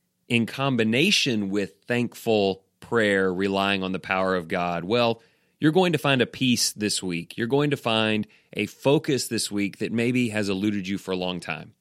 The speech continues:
So here's where our tip comes from. Our episode title is Accepting the Worst. Now, I don't know how that hits you. I think the first time I read that, I thought, "How's that supposed to help me with worry?"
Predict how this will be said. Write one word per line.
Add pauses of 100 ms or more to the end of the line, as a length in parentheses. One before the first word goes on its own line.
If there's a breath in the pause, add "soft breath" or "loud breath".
(800)
So
here's
where
our
tip
comes
from.
Our
episode
title (420)
is
Accepting (540)
the
Worst. (560)
Now,
I
don't
know
how
that
hits
you.
I
think
the
first
time
I
read
that,
I
thought,
"How's
that
supposed
to
help
me
with
worry?"